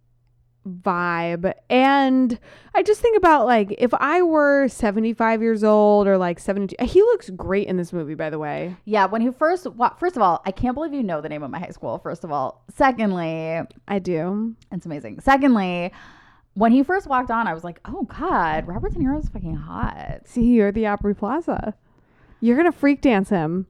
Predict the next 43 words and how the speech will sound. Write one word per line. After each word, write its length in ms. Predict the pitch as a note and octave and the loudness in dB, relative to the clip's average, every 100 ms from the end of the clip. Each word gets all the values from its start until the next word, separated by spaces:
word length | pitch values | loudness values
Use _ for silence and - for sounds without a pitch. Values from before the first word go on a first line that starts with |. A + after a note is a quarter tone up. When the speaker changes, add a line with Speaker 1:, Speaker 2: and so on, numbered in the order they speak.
| _ | _
Speaker 2:
I'm 220 | F#3 A3 B3+ | -2 0 2
gonna, 180 | C#4 - | 0 2
and 160 | B3 C4 | 4 6
then 160 | D4+ | 4
also 420 | C4 A#3+ D4+ D#4 | 2 0 2 2
we 160 | C4+ B3+ | 4 2
both 240 | G3+ G#3+ | 2 2
had 140 | C4 B3 | 2 -2
the 80 | A#3+ | -4
same 260 | - G#3+ | -4 -2
moment 500 | G3+ A#3+ B3 F#3+ F3+ | -2 0 0 -2 -4
where, 380 | F3+ F#3 F3+ E3+ - | -2 0 0 -2 -4
like, 280 | F3 F3 - _ F3+ | -4 -4 -10 _ -6
Dermot 360 | F3+ F3+ G3+ | -4 -2 -4
Mul-, 200 | F#3+ F#3+ - | -6 -8 -8
Mulroney 640 | F3+ F3 E3+ F#3+ F#3+ E3+ | -8 -4 -4 -4 -4 -6
and 180 | - F3 | -6 -4
Zac 280 | F3 F3 F#3 | -2 -4 -4
Efron 460 | F3+ G3 F#3+ E3+ D#3+ | -6 -4 -4 -4 -6
shared 500 | - - E3+ F3+ F#3+ | -10 -8 -4 -2 -2
a 120 | E3+ | -6
screen, 560 | E3 - G#3 G#3+ F3 - | -8 -12 -10 -8 -8 -10
shared 240 | - G3 | -8 -8
the 60 | F3 | -10
screen, 520 | - B3 A#3+ D#3+ D3 - | -8 -6 -4 -6 -8 -6
and 120 | F3+ | -6
we 120 | G3+ | -6
both 340 | F3+ F#3 G3+ G3 | -2 -2 -2 -4
were 120 | D#3+ | -6
like, 320 | D3 D3 - _ | -6 -8 -14 _
Speaker 1:
<gasps> 140 | _ - | _ -6
Speaker 2:
"Dermot." 560 | - E4+ D#4 - B1+ _ - | 0 2 0 -4 -14 _ -14
Speaker 1:
Dermot, 560 | E3+ G#3+ C#4+ A3 F#3+ - | -6 0 2 4 2 0
oh 60 | G3 | -2
my 140 | F#3 | -2
God, 280 | E3+ F3 F3 | -4 -4 -2
he's 160 | F3 - | -4 -8
so 640 | - - F3+ E3 D#3+ F3 - | -12 -6 -2 -2 -4 -8 -10
attractive. 580 | F#3 - F3+ F#3+ F#3+ - | -10 -4 -4 -2 -2 0
Speaker 2:
But 140 | - G#3 | -2 0
Zac 200 | A3+ A3+ | 2 6
Speaker 1:
I 300 | C#4+ D#4+ G#4+ G4+ | 8 8 8 6
Speaker 2:
Efron 540 | B3 G3+ F3+ F3 E3 | -2 -6 -10 -12 -14